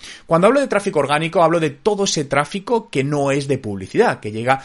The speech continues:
pues, ya sea a través de buscadores o a través de redes sociales. Por lo que utiliza estos canales, buscadores, foros, redes sociales, como herramientas de captación de posibles clientes interesados y a partir de ahí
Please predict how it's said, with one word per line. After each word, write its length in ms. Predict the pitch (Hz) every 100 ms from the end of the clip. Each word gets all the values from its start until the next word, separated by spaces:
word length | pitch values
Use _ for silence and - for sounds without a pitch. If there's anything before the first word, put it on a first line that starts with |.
| - -
pues, 180 | 120 110
ya 120 | 107
sea 160 | 120
a 60 | 104
través 260 | 95 95 95
de 60 |
buscadores 640 | 107 - 233 208 185 180 -
o 80 | 135
a 80 | 123
través 380 | 110 117 127
de 120 | 120 104
redes 420 | 98 113 104 -
sociales. 500 | - - - 65 -
Por 140 | 117
lo 100 | 120
que 220 | 139 143 -
utiliza 380 | 143 143 202 254
estos 220 | 254 -
canales, 480 | 110 117 101 92 - - - -
buscadores, 720 | 101 - 104 113 90 85 - -
foros, 400 | - 165 120 110
redes 400 | 113 185 196 190
sociales, 500 | 123 135 127 160 - - -
como 380 | - 202 196 196
herramientas 680 | 185 170 165 208 220 175 143
de 120 | 151
captación 760 | 139 139 - 117 156 175 233 - _ _ _
de 120 | 147
posibles 640 | 139 120 - 180 180 185 -
clientes 680 | 117 123 135 147 - - _
interesados 680 | 117 110 113 - 190 202 202 - _
y 180 | 208 254
a 120 | 247
partir 400 | 214 202 185 143
de 80 | 123
ahí 340 | 131 185 214